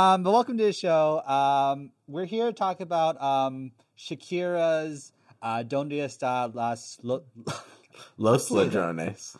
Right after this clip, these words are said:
Speaker 1: Los Ladrones. And, uh, yeah, like, let's talk a little bit about, like, let's talk to Caitlin a little bit about your history with music, your history as, like, a music listener and, like, a consumer of music. You said in your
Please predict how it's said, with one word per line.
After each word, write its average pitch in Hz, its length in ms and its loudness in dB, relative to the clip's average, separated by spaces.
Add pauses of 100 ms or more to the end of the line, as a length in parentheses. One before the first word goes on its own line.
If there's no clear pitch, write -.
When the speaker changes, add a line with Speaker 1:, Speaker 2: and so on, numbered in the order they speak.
Speaker 1:
Los 170 300 0
Ladrones. 143 920 0
And, 165 600 2
uh, 180 260 0
yeah, 349 220 -6
like, 196 260 4
let's 254 300 2
talk 277 240 6
a 277 40 0
little 254 220 4
bit 226 180 4
about, 185 340 6
like, 170 140 2
let's 190 200 -2
talk 190 180 2
to 170 60 -8
Caitlin 113 360 -2
a 110 40 0
little 107 280 0
bit 120 240 0
about 120 480 2 (460)
your 131 640 4
history 151 520 -2
with 127 320 -4 (240)
music, 156 480 2
your 120 100 0
history 139 460 0 (120)
as, 127 340 2
like, 120 160 0
a 120 80 0
music 120 640 -2 (420)
listener 110 840 2
and, 110 260 2
like, 104 300 2
a 98 420 0 (400)
consumer 151 480 0
of 120 80 4
music. 104 300 0
You 139 120 -4
said 226 280 0
in 147 160 -6
your 135 180 -2